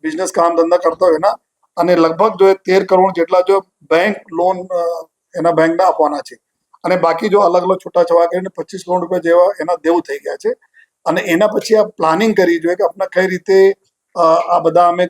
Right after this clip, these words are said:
કરીએ કે અમે આમાં ઇન્સ્યોરન્સ મળે. અને એના જ કારણે એવું હતા કે ચાર વર્ષ પહેલા જો કતાર ગામમાં આ જ ફરિયાદીના, અ, એના ઉપર અઢાર લાખ રૂપિયાના લૂંટના એક બનાવ બનાવતા એના જ એમ્પ્લોઈઝ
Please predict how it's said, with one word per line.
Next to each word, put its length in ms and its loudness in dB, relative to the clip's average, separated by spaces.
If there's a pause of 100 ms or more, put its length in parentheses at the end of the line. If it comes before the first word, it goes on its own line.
(140)
કરીએ 280 0
કે 100 0
અમે 300 -2 (320)
આમાં 240 0
ઇન્સ્યોરન્સ 400 -2 (120)
મળે. 240 0 (400)
અને 140 0
એના 380 0
જ 120 -4
કારણે 280 2
એવું 180 0
હતા 200 -2
કે 200 -10
ચાર 360 0
વર્ષ 320 0
પહેલા 240 0
જો 140 -6
કતાર 380 0
ગામમાં 420 0 (440)
આ 140 2
જ 100 -4
ફરિયાદીના, 840 -2
અ, 520 -8
એના 140 0
ઉપર 180 0
અઢાર 380 0
લાખ 140 2
રૂપિયાના 280 -6
લૂંટના 320 -8
એક 120 -4
બનાવ 180 -2
બનાવતા 360 0 (140)
એના 200 -2
જ 40 -4 (140)
એમ્પ્લોઈઝ 360 -2